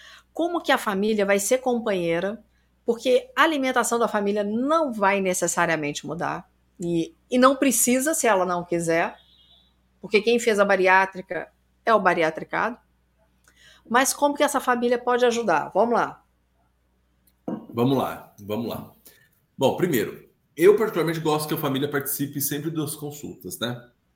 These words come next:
Speaker 2: Eu falo das consultas, mas não necessariamente são várias. Às vezes tem paciente que
Speaker 1: Sim.
Speaker 2: chega muito pronto ah, muito decidido, que já estudou muito, né? Por isso que eu prezo demais em, em conteúdos que nem aqui, o, o, o do Bari, porque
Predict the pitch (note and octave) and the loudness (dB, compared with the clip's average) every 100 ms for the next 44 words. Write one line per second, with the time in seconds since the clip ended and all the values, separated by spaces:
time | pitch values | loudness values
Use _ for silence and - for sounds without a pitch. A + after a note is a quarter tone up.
0 | _ - - E3+ G3+ D3+ D#3+ D#3 B2+ D#3+ | _ -20 -10 -2 0 2 0 -2 -4 -4
1 | E3 D3+ C#3+ D#3 F#3+ F#3 D#3+ D#3 B2+ C3+ | -4 -4 -4 -2 -2 -2 -2 0 0 -2
2 | C#3 G3+ A2 G#2+ G2+ G2 G#2 C3+ C3 C3 | -4 -6 -4 -4 -4 -4 -6 -4 -2 -2
3 | D#3+ - G#3+ F#3+ E3+ D#3 D#3 E3 E3+ D3+ | -2 -6 -8 -6 -6 -6 -8 -6 -4 -4
4 | E3 - - E3+ F3 - - - _ _ | -8 -10 -6 -4 -4 -6 -14 -16 _ _
5 | _ _ G2+ G#2 G#2 G#2 G2+ A#2+ C3+ A#2+ | _ _ -2 0 2 0 0 -2 -4 -4
6 | B2 G#2 G2 D3+ D3 A#2 A#2 A2 A#2+ A2+ | -6 -6 -4 -2 0 -2 -6 -2 -2 -2
7 | B2 C3+ C3+ C#3 D3 G2 - _ _ _ | -2 0 2 2 2 -2 -10 _ _ _
8 | - G#2 G#2+ G#2+ A#2+ A#2+ B2+ B2 A#2+ A#2+ | -10 -8 -6 -6 -6 -4 -4 0 -2 0
9 | B2+ A#2 A#2 C3+ B2+ C3 B2+ B2 A2+ A2+ | -2 0 0 0 -2 -4 -6 -8 -12 -10
10 | A2+ A2 A2 A2+ A2 A2+ A2+ - _ _ | -4 -4 -4 -4 -2 -2 -4 -10 _ _
11 | _ - G2+ - A2+ C3 B2+ G#2 G2+ G2 | _ -14 -10 -2 0 0 -4 -4 -4 -4
12 | F#2+ F#2+ G2 G2+ G2 G2+ A#2+ - B2+ C3+ | -4 -4 -4 -6 -2 0 0 0 -2 0
13 | C3 | -2